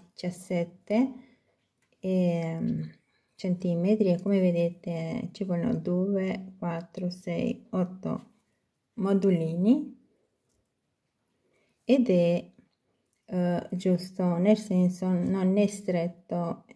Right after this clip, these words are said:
e non è largo. Faccio vedere anche gli orecchini in abbinamento.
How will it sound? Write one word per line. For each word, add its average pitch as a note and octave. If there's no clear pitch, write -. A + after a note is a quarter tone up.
e E3+
non E3
è E3
largo. E3+
Faccio G#3
vedere F3
anche F3+
gli E3
orecchini F3+
in G3
abbinamento. F3